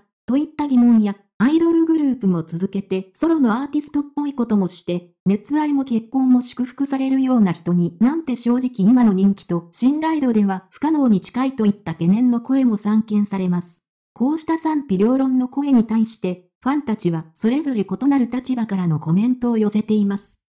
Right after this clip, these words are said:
「カイちゃんはもう終わりだね」と失望の声もあれば、「キンプリより覚悟決めて新しいことやってるナンバ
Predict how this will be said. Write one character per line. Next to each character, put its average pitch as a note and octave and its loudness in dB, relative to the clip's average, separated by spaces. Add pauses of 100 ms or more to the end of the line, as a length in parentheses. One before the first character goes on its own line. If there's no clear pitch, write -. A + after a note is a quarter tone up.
(180)
「カ C4+ -2
イ D4 -2
ち A3 -2
ゃ G3 0
ん E3+ 2
は D3+ -4
も C#4 2
う - 2
終 A#3+ 2
わ C#4 -2
り D#4 -2
だ D#4+ -2
ね」 D#4 -4
と D4 -4
失 B3 -6
望 A3 2
の F3+ 4
声 B3 -2
も G#3+ 2
あ G3+ 0
れ G3 0
ば、 D#3+ -6 (120)
「キ C4+ -4
ン D4+ -4
プ A3+ -6
リ F#3+ 0
よ E3+ 2
り D3+ -8 (120)
覚 D#4 -4
悟 C#4+ 2
決 A#3 0
め A3+ 4
て G#3+ 0
新 C4+ -2
し D4 -4
い C#4+ -4
こ A#3+ -4
と G#3 0
や F3+ -2
っ F3 -12
て A3+ -2
る A3 4
ナ A#3 2
ン C4 0
バ E3+ -4